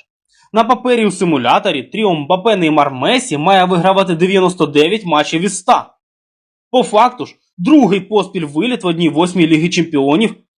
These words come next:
та загалом сім поразок із початку дві тисячі двадцять третього року. Іронія в тому, що сумарна оцінка вартості гравців П С Ж майже дев'ятсот мільйонів євро.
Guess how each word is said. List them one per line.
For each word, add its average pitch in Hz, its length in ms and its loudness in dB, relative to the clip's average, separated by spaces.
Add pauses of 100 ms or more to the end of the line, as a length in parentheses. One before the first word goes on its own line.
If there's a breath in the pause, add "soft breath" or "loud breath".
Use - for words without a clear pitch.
(100)
та 208 140 0
загалом 214 500 0
сім 233 500 -4
поразок 180 600 0
із 185 80 -8
початку 185 420 -4
дві 175 140 -6
тисячі 185 380 -8
двадцять 180 340 -4
третього 185 400 0
року. 208 440 -2 (840)
Іронія 233 420 2
в - 80 -10
тому, 202 520 -2 (160)
що - 220 -4
сумарна 208 480 0
оцінка 185 400 -2
вартості 175 460 -2
гравців 160 400 -6
П 165 80 -4
С 151 180 -4
Ж 170 360 0 (180 loud breath)
майже 185 280 0
дев'ятсот 180 560 0
мільйонів 160 520 0
євро. 139 440 -6